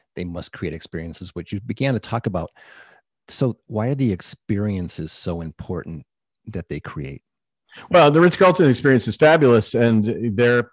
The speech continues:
Speaker 2: motto is that we have the margin, right? Like, we can, uh, we can move heaven and earth because we can charge for heaven and earth costs, uh, heaven and earth moving costs.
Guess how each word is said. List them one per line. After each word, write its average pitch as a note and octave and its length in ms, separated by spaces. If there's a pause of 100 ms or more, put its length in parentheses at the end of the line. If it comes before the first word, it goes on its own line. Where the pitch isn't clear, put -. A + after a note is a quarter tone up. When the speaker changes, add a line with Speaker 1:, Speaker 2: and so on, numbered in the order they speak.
Speaker 2:
motto A#2+ 540
is G#2+ 320
that G#2 120
we A2+ 160
have A2+ 140
the G2+ 60
margin, G2+ 560
right? G2+ 280 (280)
Like, A2 260
we A2+ 220
can, A#2+ 560 (340)
uh, A2 140 (100)
we B2+ 200
can C3 120
move C3 160
heaven A#2 260
and G#2+ 120
earth F#2 260
because G2+ 300
we G2+ 100
can G2+ 160
charge G#2+ 320
for - 140
heaven G2+ 220
and G2 100
earth G2+ 240
costs, E2+ 500
uh, F#2 260
heaven G2+ 260
and F#2 80
earth G2 180
moving F2+ 240
costs. E2+ 400